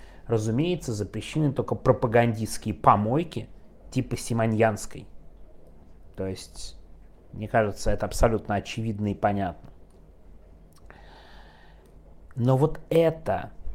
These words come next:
классическое двойс-, такая двойные, не знаю, тройные стандарты, и ничего, и нормально.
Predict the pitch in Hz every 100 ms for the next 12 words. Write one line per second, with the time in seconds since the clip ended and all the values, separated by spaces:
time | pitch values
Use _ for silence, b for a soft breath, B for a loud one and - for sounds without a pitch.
0 | - - - 117 113 - - 156 131 -
1 | - 98 101 104 104 139 135 - - -
2 | 90 113 - 123 98 - - 135 131 131
3 | 143 139 120 104 110 123 113 - 113 120
4 | 131 139 135 113 107 - 92 95 92 147
5 | 202 - - 113 - - - - b b
6 | b - 143 202 196 - 214 226 214 151
7 | 147 170 165 165 160 143 120 101 95